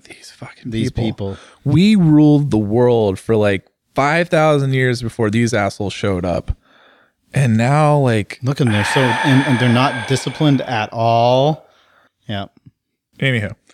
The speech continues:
Speaker 1: um, yeah. So the Quantum X, Signet X are the helmets we were testing.
Speaker 2: Yep.
Speaker 1: Uh, rode up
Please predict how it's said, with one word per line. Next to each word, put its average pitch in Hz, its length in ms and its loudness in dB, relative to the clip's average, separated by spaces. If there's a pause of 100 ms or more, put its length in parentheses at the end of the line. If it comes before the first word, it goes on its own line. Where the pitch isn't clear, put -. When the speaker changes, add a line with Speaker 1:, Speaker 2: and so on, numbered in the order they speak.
(280)
Speaker 1:
um, 131 760 0 (240)
yeah. 117 180 -2
So 127 180 -4
the 113 80 -2
Quantum 160 420 -2
X, 131 220 -2
Signet 151 380 -2
X 120 420 -6 (420)
are 113 580 0
the 110 140 -2
helmets 123 260 0
we 117 60 0
were 107 80 0
testing. 104 460 -4 (200)
Speaker 2:
Yep. 131 220 -2 (280)
Speaker 1:
Uh, 95 540 -2
rode 131 440 2
up 123 260 -4